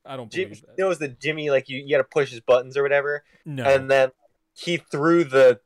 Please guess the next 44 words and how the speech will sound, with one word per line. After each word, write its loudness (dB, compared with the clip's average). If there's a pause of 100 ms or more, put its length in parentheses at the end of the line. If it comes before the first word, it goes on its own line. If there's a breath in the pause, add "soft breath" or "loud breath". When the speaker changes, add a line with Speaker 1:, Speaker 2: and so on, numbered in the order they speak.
Speaker 2:
clipboard 0
at -4
the -12
end -2
to, -6
like, -2 (1040)
pu-, -8
like, 0
push -4
his -12
bu-, -2
I 2
don't 2
know. 0
That 4
was, -2
like, 2
part 2
of -10
the 0
conspiracy -8
theory -8
within -6
Speaker 1:
I, 0
Speaker 2:
Heat, -4
Speaker 1:
I -2
believe 0
Speaker 2:
Heat -10
Speaker 1:
Spo -6
Speaker 2:
culture. 0
Speaker 1:
just -8
wanted -6
to -12
continue -12
the -12
argument -10
because -14 (200)
Jimmy -10
m-, -14
said -14
some -18
real -12
wild -14
shit. -18